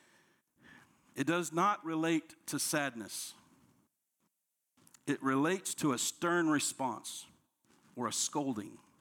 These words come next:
Another way to translate this word is indignant or irate. Look at what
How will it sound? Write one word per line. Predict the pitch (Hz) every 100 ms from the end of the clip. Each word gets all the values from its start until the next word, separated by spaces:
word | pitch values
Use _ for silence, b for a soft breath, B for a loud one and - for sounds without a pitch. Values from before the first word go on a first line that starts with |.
| _ _ _ _ _ _ _ _ _ _ _ - -
Another | 139 156 160
way | 160
to | 147
translate | 135 160 151 135 143 143
this | 135
word | 143 139
is | 117 131
indignant | 123 - 147 120 107 - - - _ _ _ _ _ _ _ _
or | 120 107
irate. | 107 117 117 95 - - - - - _ _ _ _ _ _ _ _ _ _ _ _ _ _ _ _ - -
Look | 131 139
at | -
what | 131